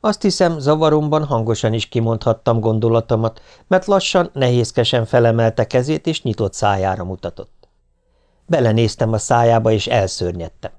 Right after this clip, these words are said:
Uramisten, ennek a szerencsétlennek kivágták a nyelvét. A borzalomtól a hideg rázott, rosszul lét környékezett.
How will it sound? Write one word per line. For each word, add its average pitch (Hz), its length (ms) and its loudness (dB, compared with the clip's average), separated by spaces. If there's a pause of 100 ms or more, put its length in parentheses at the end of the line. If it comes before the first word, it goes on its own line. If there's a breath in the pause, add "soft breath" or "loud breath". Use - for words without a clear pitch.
(640)
Uramisten, 123 680 0 (120)
ennek 202 320 0
a 196 40 2
szerencsétlennek 135 880 0
kivágták 110 600 -2
a 104 40 -4
nyelvét. 90 600 -8 (1160)
A 196 100 -2
borzalomtól 165 720 2
a 160 60 0
hideg 110 340 0
rázott, 92 600 -4
rosszul 127 420 0
lét 104 240 0
környékezett. 95 760 -6